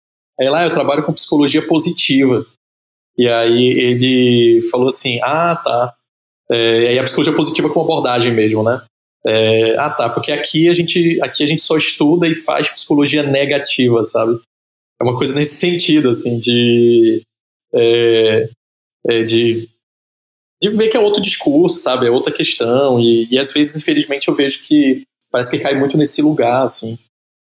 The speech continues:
é, de tra-, é, essa, pegar, por exemplo, uma frase como essa, né, que tá em Ser e Tempo, né, de que nós somos um ser de possibilidades, e dar uma desvirtuada <laughs> nessa frase. Quase pegar, sei lá, uma frase do Sartre, né, dizer assim, "Ah, o que importa não é o que fizeram com você, o que importa é o que você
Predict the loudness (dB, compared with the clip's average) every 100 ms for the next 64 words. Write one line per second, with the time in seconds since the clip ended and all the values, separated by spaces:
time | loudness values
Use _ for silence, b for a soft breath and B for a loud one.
0 | -8 -2 2 2 2 2 -2 -4 -6 -4
1 | -4 -4 -4 -4 -6 -4 -2 -2 -2 -6
2 | -12 _ -4 -2 0 0 0 -2 -2 -2
3 | -2 -2 0 0 -2 -2 -4 -4 -4 -2
4 | -2 -2 -2 -4 -4 -4 -4 -4 -2 -2
5 | -2 -2 -2 -2 -4 -4 -6 -2 -2 -2
6 | -2 -2 -2 -4 -8 _ _ -6 -4 -2
7 | -2 -2 0 0 0 0 -2 -2 -2 -2
8 | -4 -2 -2 0 0 0 0 0 -2 _
9 | _ -4 -2 -2 0 0 0 0 0 0
10 | -2 -2 -2 -2 0 -2 -2 -2 0 0
11 | 0 -2 -2 -2 -4 -4 -4 -2 -2 -2
12 | -2 -2 -2 -2 -2 0 0 0 -2 -4
13 | -6 -4 -2 -2 -2 -2 -2